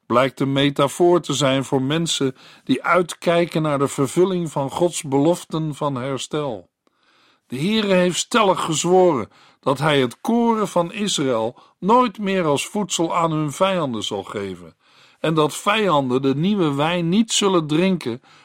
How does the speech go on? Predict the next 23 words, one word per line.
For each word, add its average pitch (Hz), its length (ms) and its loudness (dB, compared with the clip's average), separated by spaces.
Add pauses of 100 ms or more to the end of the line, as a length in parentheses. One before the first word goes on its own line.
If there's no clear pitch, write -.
waarvoor 143 440 2
Israëlieten 135 960 0
druiven 156 480 2
hebben 143 240 -4
geteeld. 113 640 -8 (720)
De 104 100 -8
woorden 156 480 -2
maken 151 380 -4
duidelijk 113 560 -2 (420)
dat 110 180 -8
de 131 80 -2
verbondsvloek 131 1040 0
is 139 240 -6
opgeheven. 104 840 -6 (580)
Met 156 300 -4
andere 196 440 2
woorden, 180 460 2
dat 175 220 2
er 139 140 0
sprake 208 600 0
is - 180 0
van 147 220 -2
verbondsherstel. 127 1300 -4